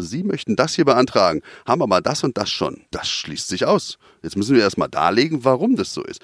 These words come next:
Also, die sind da schon, äh, sehr darauf bedacht, wirklich darauf zu achten,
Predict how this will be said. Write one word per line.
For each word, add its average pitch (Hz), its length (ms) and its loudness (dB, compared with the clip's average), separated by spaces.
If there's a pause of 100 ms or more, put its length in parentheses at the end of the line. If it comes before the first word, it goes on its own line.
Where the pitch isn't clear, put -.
(200)
Also, 139 160 2 (360)
die 147 220 0
sind 208 240 4
da 147 120 6
schon, 151 320 6
äh, 127 580 2
sehr 127 180 2
darauf 123 260 4
bedacht, 127 520 -2 (100)
wirklich 123 320 -2
darauf 101 220 0
zu 113 140 0
achten, 120 520 0